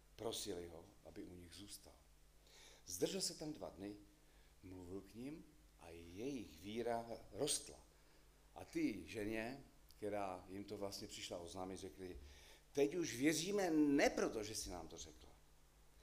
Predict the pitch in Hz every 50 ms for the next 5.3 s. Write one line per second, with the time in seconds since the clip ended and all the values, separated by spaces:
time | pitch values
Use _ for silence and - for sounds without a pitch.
0 | - - - - 85 87 87 87 87 90 85 85 80 78 - - 73 71 - -
1 | - - 90 104 - - - 151 143 139 143 147 143 139 143 139 139 143 - -
2 | - - - - 69 73 - 107 104 101 101 101 95 87 - - - - - -
3 | - - - - - - - - - 107 110 107 104 104 101 - - 92 - -
4 | 98 95 85 82 92 92 - - - - 71 - - 85 76 - 80 78 - -
5 | - - - - - -